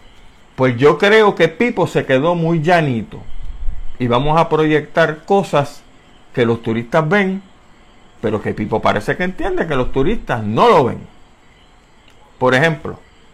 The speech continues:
el gobernador de Puerto Rico, ¿qué usted cree que piensan los turistas cuando ven en cada esquina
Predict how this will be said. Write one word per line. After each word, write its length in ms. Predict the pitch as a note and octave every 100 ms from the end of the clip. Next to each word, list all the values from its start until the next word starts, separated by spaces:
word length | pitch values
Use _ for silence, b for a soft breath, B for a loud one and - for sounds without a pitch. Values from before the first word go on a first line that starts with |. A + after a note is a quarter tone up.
| _ _ - - _ _ -
el 80 | -
gobernador 440 | E3+ F3 F3 F#3+ G3+
de 100 | G#3+
Puerto 320 | G#3+ G#3 G3+
Rico, 260 | F3+ E3+
¿qué 60 | E3+
usted 260 | E3+ G3+ F#3
cree 180 | G3
que 120 | F#3+ F#3+
piensan 500 | F#3+ G3+ F#3+ F3+ D#3+
los 160 | E3
turistas 800 | F3 F#3 F#3 - A#2 A#2 - - - - - - b b b b
cuando 380 | C#3 C#3 C#3 C3+
ven 360 | D#3 F#3 G3 F#3+ - - - - -
en 280 | C#3 C3+ B2+
cada 460 | - F3+ F#3+ F#3
esquina 720 | E3+ - - F#3 F#3 D#3 A#2